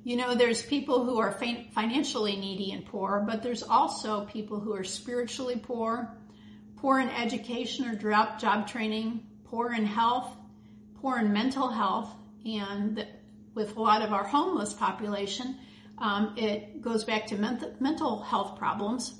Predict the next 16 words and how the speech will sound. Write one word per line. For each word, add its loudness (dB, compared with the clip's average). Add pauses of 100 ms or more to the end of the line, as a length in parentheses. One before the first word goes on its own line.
(300)
and -4
even 2
poor -2
in 0
family -2
connections, -8
like -4 (480)
kids 0
that 4
are 6
in 4
the -4
foster 2
kids, -8 (180)
uh, -2
system. -6